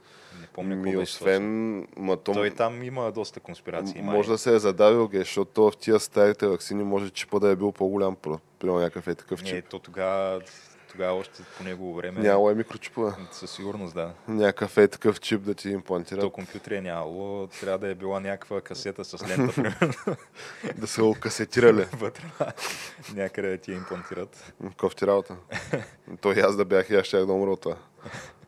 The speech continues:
Speaker 2: Имплантирана касета. И така, ми, Геш, а, то, мисля, за финал така да поговорим за, стига толкова мрачни теми. <clears throat> Пък ваксини, пък коронавируси, пък, а, расизъм.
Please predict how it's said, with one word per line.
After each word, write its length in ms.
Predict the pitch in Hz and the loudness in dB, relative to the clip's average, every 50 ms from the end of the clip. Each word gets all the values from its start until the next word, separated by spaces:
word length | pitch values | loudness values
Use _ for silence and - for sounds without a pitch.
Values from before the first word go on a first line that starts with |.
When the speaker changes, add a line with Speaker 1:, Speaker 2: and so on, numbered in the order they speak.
| _ _ _ - | _ _ _ -6
Speaker 2:
Имплантирана 640 | 95 92 - - 95 90 85 - - 95 92 90 87 | -6 -6 -2 0 -2 -2 -2 -2 -2 -2 -2 -2 -2
касета. 480 | - 90 - - 92 87 - 92 90 87 - _ _ _ _ _ _ _ _ _ - - - - - - - _ _ - | -4 -8 -8 -8 -8 -8 -8 -10 -12 -14 -16 _ _ _ _ _ _ _ _ _ -20 -20 -20 -20 -20 -20 -20 _ _ -8
И 100 | 90 90 | -8 -8
така, 340 | - - - 110 113 113 107 113 | -8 2 4 6 6 6 4 -2
ми, 160 | 107 104 98 | -2 -2 -2
Геш, 360 | 90 98 104 113 117 - - | 0 2 2 2 2 0 2
а, 220 | 127 120 117 117 113 - | 4 6 6 6 4 4
то, 260 | - 117 117 117 117 - _ - | 4 6 6 6 4 0 _ -8
мисля, 480 | 117 113 113 113 117 120 117 127 127 | -8 -8 -6 -6 -8 -8 -8 -8 -8
за 120 | 113 117 113 | -8 -8 -10
финал 320 | - 117 113 113 113 113 | -10 -8 -6 -4 -4 -4
така 220 | - - _ 117 | -6 -6 _ -4
да 420 | 117 113 113 110 110 110 110 110 107 104 101 101 101 104 104 - - | -2 -2 0 0 0 -2 -2 -4 -4 -8 -12 -16 -18 -18 -20 -18 -16
поговорим 480 | 110 101 101 101 104 107 104 107 107 | -14 -12 -10 -6 -4 -4 -4 -4 -6
за, 280 | 104 98 104 104 104 101 92 - | -8 -8 -8 -8 -6 -8 -10 -14
стига 320 | - - - - 104 107 | -20 -20 -16 -10 -8 -8
толкова 380 | 101 - 107 101 98 - 104 95 | -6 -6 -6 -6 -6 -6 -6 -4
мрачни 400 | 95 95 95 92 - - 90 85 | 0 2 2 2 2 -2 -6 -4
теми. 300 | - 92 85 82 82 92 110 - _ _ _ - - - - - _ _ _ _ | -4 -4 -4 -4 -4 -8 -12 -16 _ _ _ -20 -20 -20 -20 -20 _ _ _ _
<clears throat> 300 | - 139 147 143 131 113 107 - | -2 2 4 4 4 4 2 0
Пък 200 | - 98 98 92 | -2 -2 0 0
ваксини, 400 | 95 90 - - - 104 104 101 | -4 -4 -4 -6 -4 -4 -4 -4
пък 180 | - - 95 - | -2 -2 -4 -4
коронавируси, 760 | - - 92 95 95 95 92 90 92 95 95 87 - 92 | -4 -4 0 2 2 2 2 0 0 -2 -2 -2 -4 -10
пък, 300 | - _ 90 82 - - | -12 _ -12 -12 -8 -4
а, 180 | 90 90 87 87 | -2 -2 0 0
расизъм. 540 | 90 82 - - 90 85 90 90 98 107 | -2 -2 -4 -6 -6 -6 -6 -6 -6 -8